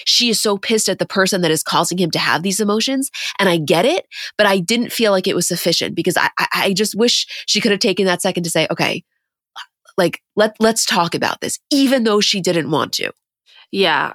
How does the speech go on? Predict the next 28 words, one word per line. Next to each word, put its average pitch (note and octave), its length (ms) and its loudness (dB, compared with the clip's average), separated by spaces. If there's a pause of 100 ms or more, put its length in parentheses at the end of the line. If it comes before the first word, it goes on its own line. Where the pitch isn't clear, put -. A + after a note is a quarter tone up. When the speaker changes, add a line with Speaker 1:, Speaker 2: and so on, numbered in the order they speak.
Speaker 2:
I G#3 140 2
think G3+ 160 0
she's F#3+ 240 -2
just F#3+ 240 -2
really D#3 340 -2
mad C#3+ 240 0
at C#3+ 140 -4
the D#3 80 -4
whole D3+ 200 -4
situation, D3 720 -2
and D3+ 240 -4 (340)
she F#3+ 180 0
doesn't F3 340 0
want D#3+ 300 -2
Carl D#3+ 480 2
to E3+ 160 -4
sort E3 240 0
of, D#3+ 100 -4
like, D#3 160 0
succumb D#3+ 600 -2
to G3 120 0
it G#3 140 0
because D#3 260 -2
she's D#3 320 -2
able E3+ 300 2
not G3 260 0
to. B3 340 0 (600)
And, D#3+ 460 0